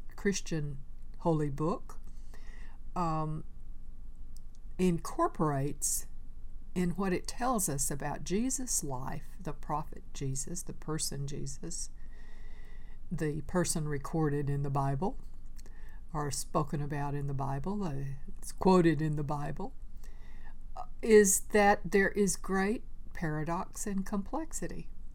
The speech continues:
And to demonstrate that in this little podcast, I want to read for you some of the sayings ascribed to Jesus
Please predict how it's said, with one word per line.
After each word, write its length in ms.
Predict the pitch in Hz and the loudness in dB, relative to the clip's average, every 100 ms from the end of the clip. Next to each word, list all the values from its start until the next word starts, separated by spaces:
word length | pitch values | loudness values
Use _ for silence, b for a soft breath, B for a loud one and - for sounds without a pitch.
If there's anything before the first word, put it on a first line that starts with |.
| - - - - - - - | -6 -6 -6 -6 -6 -6 -6
And 260 | 170 165 165 | -4 -2 -2
to 200 | - 175 | 0 0
demonstrate 680 | 165 330 392 - - 139 139 | 2 0 0 0 2 0 0
that 260 | 143 143 | -2 -2
in 140 | 147 143 | -2 0
this 220 | 151 - | -2 0
little 140 | 156 | -2
podcast, 720 | 156 139 135 - 135 156 - - - - - - b b b b b b b b - | -2 -4 -4 -4 -4 -4 -4 -6 -6 -6 -4 -6 b b b b b b b b 0
I 180 | 180 175 | 4 6
want 500 | 175 185 196 220 - | 6 4 4 4 0
to 520 | - 214 185 175 170 165 - - | -4 0 0 2 0 -2 -4 -4
read 600 | - 180 220 285 320 - | -2 0 2 2 0 -2
for 220 | - 147 147 | -4 -2 -2
you 580 | 143 139 139 143 185 - | 0 0 0 2 0 -2
some 480 | - - 208 185 190 - | -2 0 4 4 4 2
of 320 | 170 151 - | -2 -2 -2
the 380 | 160 151 151 - - - - - | 0 0 0 -2 -4 -6 -6 -2
sayings 720 | - - 262 262 220 208 190 | 0 2 4 4 2 0 0
ascribed 720 | 151 147 - - 202 202 185 - | 0 0 0 0 0 0 0 -2
to 100 | 165 | -4
Jesus 640 | - 156 - 214 - - | -2 -4 -4 -4 -4 -4